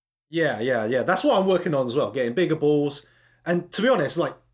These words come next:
what I say, any advice I've given you, to be honest, isn't ex-, <laughs> necessarily the right advice. In fact, I think most of the time I've given you,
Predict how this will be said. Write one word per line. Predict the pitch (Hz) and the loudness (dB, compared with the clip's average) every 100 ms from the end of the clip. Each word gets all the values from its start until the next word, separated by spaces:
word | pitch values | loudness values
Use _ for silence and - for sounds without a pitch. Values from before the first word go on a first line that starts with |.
| _ 143 | _ _
what | 190 240 | -2 0
I | 196 202 | 0 0
say, | - 139 107 113 - _ _ | 0 -2 -2 -6 -10 _ _
any | 175 185 | -4 -2
advice | 147 127 135 139 | 0 0 -2 -2
I've | 131 | -4
given | 117 104 113 | -4 -4 -6
you, | 120 87 | -6 -8
to | - 104 | -14 -6
be | 110 | -6
honest, | 87 92 - _ _ _ _ _ | -8 -16 -18 _ _ _ _ _
isn't | 175 180 170 147 - - | -6 -2 -2 -4 -10 -18
ex-, | - - 156 - | -14 -6 -6 -2
<laughs> | |
necessarily | 190 302 170 - 175 160 143 | -2 -2 -2 -2 0 2 0
the | 139 | -2
right | 120 147 123 | 0 0 -2
advice. | 113 135 117 110 - - - - - _ - | -6 -4 -2 -4 -6 -14 -20 -20 -20 _ -4
In | |
fact, | 202 233 | 0 0
I | - | 2
think | 254 160 - - | -2 -2 -10 -4
most | 180 208 | 0 2
of | 170 | 0
the | 156 | 0
time | 156 147 | 0 0
I've | - | 0
given | 170 151 151 | -2 -2 0
you, | 151 139 143 | 0 0 -4